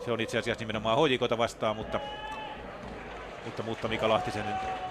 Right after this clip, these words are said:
piikkiin sen olisi ihan yhtä hyvin voinut laittaa Lahtisen pusku. Meni Gdun kautta sisään. Samalla kun Ilves kehittelee hyökkäystä ja nyt Mäkijärvi keskittää vasemmalta, mutta siinä on Sorsa, joka saa jalkansa väliin.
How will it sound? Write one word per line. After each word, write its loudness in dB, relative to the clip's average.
piikkiin 8
sen 2
olisi 2
ihan 4
yhtä 2
hyvin 2
voinut 2
laittaa 2
Lahtisen 0
pusku. -4
Meni -2
Gdun 0
kautta 0
sisään. 2
Samalla 4
kun 2
Ilves 2
kehittelee 6
hyökkäystä 6
ja 10
nyt -2
Mäkijärvi 4
keskittää 8
vasemmalta, 2
mutta -4
siinä -2
on -2
Sorsa, 0
joka -4
saa 4
jalkansa 2
väliin. 4